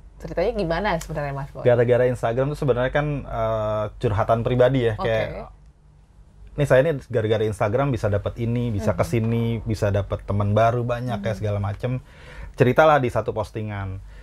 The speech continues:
Speaker 2: Terus postingan berikutan, eh, berikutnya juga pakai gara-gara Instagram juga, lama-lama orang banyak yang, eh, "Kayaknya kita satu nasib nih," gitu.
Speaker 1: Mhm.
Speaker 2: "Mas Boy, boleh nggak kita pakai,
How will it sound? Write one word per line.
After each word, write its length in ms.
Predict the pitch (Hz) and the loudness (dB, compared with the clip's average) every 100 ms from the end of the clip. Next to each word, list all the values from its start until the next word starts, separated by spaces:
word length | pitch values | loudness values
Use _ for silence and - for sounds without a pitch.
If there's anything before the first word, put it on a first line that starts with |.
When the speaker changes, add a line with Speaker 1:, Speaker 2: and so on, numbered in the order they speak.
| - - | -20 -4
Speaker 2:
Terus 180 | 127 - - 107 | 0 0 -4 -2
postingan 400 | 110 113 117 117 | 0 2 2 2
berikutan, 560 | 110 107 113 127 131 - - | 2 2 2 4 2 0 -4
eh, 140 | 131 | 0
berikutnya 320 | 117 117 113 | 2 2 2
juga 240 | 139 120 107 | 2 4 2
pakai 320 | 107 117 110 | 2 0 0
gara-gara 380 | 101 104 104 107 | -2 -2 0 -2
Instagram 420 | 104 110 110 107 | -2 -2 0 -2
juga, 260 | 104 113 131 | -2 2 2
lama-lama 600 | 117 104 95 110 147 - - - - - - | 4 2 2 2 -2 -4 -18 -20 -20 -20 -6
orang 300 | 104 117 151 | 0 2 4
banyak 320 | 117 110 113 | 2 2 -2
yang, 560 | 117 110 104 107 107 107 | 0 0 0 -6 -8 -12
eh, 380 | - - 107 104 101 | -12 -6 -4 -4 -4
"Kayaknya 420 | 113 123 190 208 - - | -2 -2 -2 -6 -12 -18
kita 240 | - 143 208 | -10 -4 0
satu 340 | 165 - 143 139 139 139 135 135 - - | 0 2 2 4 4 2 -2 -6 -14 -12
nasib 340 | 139 127 143 190 | -4 -2 -2 -4
nih," 240 | 208 190 | -2 -2
gitu. 140 | 151 | -2
Speaker 1:
Mhm. 40 | 135 | -2
Speaker 2:
"Mas 120 | 151 | -2
Boy, 160 | 180 190 | 2 2
boleh 240 | 147 220 | 4 2
nggak 180 | 220 143 | 2 0
kita 220 | 143 143 | 0 -2
pakai, 400 | 131 123 131 - | -2 0 -2 -2